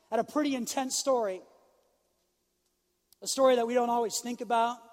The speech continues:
and we don't even always consider to be part of Christmas.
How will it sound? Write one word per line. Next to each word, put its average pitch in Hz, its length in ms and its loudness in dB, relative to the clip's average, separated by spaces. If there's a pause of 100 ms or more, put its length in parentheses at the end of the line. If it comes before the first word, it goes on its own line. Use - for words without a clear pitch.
(920)
and 208 240 -6
we 214 80 -8
don't 240 220 0
even 220 240 -8
always 208 500 0
consider 226 460 -2
to 185 80 -10
be 175 140 -14
part 208 440 -2 (160)
of 180 280 -6 (120)
Christmas. 180 720 -6